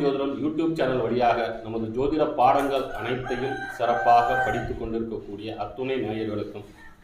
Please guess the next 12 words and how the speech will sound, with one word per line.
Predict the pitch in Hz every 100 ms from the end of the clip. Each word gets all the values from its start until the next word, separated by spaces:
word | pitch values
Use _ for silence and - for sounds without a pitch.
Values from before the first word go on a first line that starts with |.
| - - - -
எனது | 107 110
முதற்கண் | 107 113 135 - - 123 92
வணக்கம். | 101 101 101 - - - - - - -
இந்த | 127 135
காணொளியில | 127 147 175 170 139 135
நம்ம | 120 113
பார்க்க | 110 127 - 147
இருக்கக்கூடிய | 127 107 113 107
விஷயம் | 98 - 101 - -
என்ன | 107 120
அப்படின்னா, | 120 190 - - - - _ -
ஏற்கனவே | 113 151 160 151 127 110